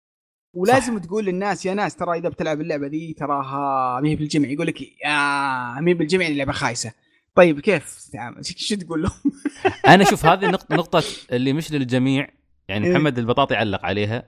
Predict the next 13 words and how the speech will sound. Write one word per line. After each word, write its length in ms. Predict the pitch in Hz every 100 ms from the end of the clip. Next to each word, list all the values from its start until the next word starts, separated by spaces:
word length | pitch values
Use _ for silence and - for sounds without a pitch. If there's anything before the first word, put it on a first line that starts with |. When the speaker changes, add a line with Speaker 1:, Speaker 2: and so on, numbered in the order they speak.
| -
Speaker 2:
ال-، 260 | 92 92
Speaker 1:
إيه. 140 | 180 175
Speaker 2:
الأسبوع 500 | 90 87 90 107 95
الماضي. 460 | 98 98 101 123
أنا 120 | 117 117
لو 80 |
كنت 160 | 117 110
موجود، 240 | 113 120
كنت 220 | - 104 98
بعارضه 300 | 101 98 85
فيها، 220 | 87 85
يعني. 320 | 85 80 92 _ - -
Speaker 1:
إيه. 340 | 160 113 -